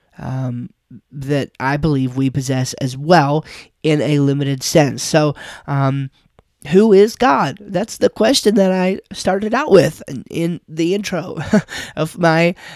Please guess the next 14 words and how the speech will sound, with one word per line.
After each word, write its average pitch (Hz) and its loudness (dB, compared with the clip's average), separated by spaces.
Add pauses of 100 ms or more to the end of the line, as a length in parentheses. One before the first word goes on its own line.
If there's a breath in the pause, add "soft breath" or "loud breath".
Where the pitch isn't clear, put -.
of 175 0
my 180 0
Sunday 254 2
school 160 0
lesson. 151 -2 (260 loud breath)
Uh, 147 -2
and, 160 -2
and 170 2
so 190 4
I 185 6
wanna 196 6
pose 185 6
the 214 -4
same 190 2